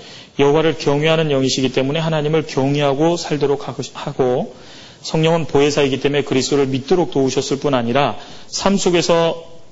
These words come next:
우리를 위로하시고 용기를 주시고 주님을 섬기도록 만들어 가신다. 그리스도의 영이심으로 그리스도를 닮고 하나님의 형상을 우리 속에 이루어 가신다.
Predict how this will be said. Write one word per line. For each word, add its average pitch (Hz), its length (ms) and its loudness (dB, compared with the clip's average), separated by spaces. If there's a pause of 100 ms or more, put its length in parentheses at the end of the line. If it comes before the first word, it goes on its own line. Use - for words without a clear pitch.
(100)
우리를 135 460 2
위로하시고 139 540 2
용기를 147 400 2
주시고 127 360 -2
주님을 127 300 -2
섬기도록 180 580 0
만들어 120 280 -2
가신다. 110 640 -2 (720)
그리스도의 135 540 2
영이심으로 127 760 2 (240)
그리스도를 143 500 2
닮고 131 360 0
하나님의 170 400 0
형상을 147 540 0
우리 131 140 0
속에 139 240 0
이루어 123 320 2
가신다. 110 720 -4